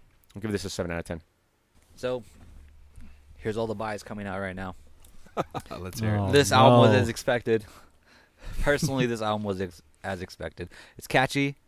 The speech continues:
Speaker 2: It's good. The lyrics, the theme of the album, really good. It's not very relatable, but you could definitely feel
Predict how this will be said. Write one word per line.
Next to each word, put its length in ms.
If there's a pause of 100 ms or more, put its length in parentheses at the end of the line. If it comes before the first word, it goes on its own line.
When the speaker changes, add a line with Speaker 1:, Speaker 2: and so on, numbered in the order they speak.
(140)
Speaker 2:
It's 160
good. 360 (760)
The 60
lyrics, 460
the 100
theme 300
of 140
the 100
album, 460 (1400)
really 280
good. 380
It's 340 (320)
not 240
very 160
relatable, 600
but 140
you 80
could 180
definitely 380
feel 500